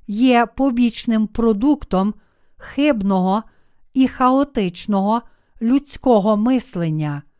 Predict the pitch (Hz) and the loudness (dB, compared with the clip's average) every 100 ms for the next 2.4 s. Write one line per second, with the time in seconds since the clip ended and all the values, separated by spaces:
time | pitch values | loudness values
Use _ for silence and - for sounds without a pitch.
0 | _ _ _ _ _ _ _ - 269 330 | _ _ _ _ _ _ _ -2 2 2
1 | 285 214 190 208 214 208 - 226 226 277 | 2 0 2 2 2 -2 -2 0 2 2
2 | 196 185 - | 2 -2 -6